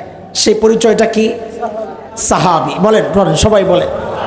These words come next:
এই মানুষগুলো ছিল বর্বর আরব, এখন আমরা সম্মানের সাথে বলি কি? কি? তাদের মর্যাদা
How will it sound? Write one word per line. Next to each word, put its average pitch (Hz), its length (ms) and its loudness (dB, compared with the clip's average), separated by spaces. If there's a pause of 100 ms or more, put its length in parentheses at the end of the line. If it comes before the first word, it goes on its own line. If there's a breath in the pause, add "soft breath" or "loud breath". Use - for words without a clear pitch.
(640)
এই 208 120 4
মানুষগুলো 269 500 4
ছিল 277 260 4
বর্বর 277 440 4
আরব, 247 420 2
এখন 240 240 0
আমরা 233 240 2
সম্মানের 233 600 2
সাথে 240 280 2
বলি 226 240 2
কি? 247 320 0 (1000)
কি? 247 360 2 (1300)
তাদের 339 320 4
মর্যাদা 339 640 4